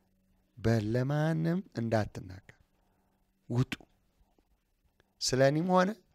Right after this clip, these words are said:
ስለ ሌላው እንድትናገሩ አልፈቅድም፣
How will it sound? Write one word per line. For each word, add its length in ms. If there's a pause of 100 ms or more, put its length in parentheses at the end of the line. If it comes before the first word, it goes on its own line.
(320)
ስለ 240 (100)
ሌላው 360 (720)
እንድትናገሩ 920 (480)
አልፈቅድም፣ 720